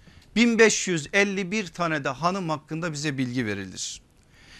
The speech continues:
İbnül Esir'in Ustul Gabesi'nde toplam anlatılan şahıs sayısı yedi bin yedi yüz on bir, on bir.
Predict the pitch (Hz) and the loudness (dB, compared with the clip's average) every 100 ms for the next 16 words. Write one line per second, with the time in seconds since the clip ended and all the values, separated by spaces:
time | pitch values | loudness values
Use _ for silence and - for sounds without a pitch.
0 | - - - 226 233 277 269 247 262 240 | -20 -20 6 8 10 10 10 10 8 6
1 | 240 233 - 226 196 208 185 185 - 170 | 6 4 6 4 10 8 10 6 6 4
2 | 160 156 165 185 _ - 202 - 220 233 | 6 8 8 2 _ 4 4 4 0 2
3 | 214 185 180 175 165 165 156 147 139 180 | 2 2 2 2 -2 0 2 2 2 4
4 | 170 202 - 170 151 139 - 139 127 156 | 6 6 4 4 4 4 2 2 0 0
5 | 175 196 170 156 143 143 151 151 143 123 | 0 0 0 0 2 2 2 0 -2 -2
6 | 143 139 139 196 190 - - - 170 160 | -2 0 0 -2 -4 -8 -14 -2 2 2
7 | 143 180 196 - | 4 2 2 -8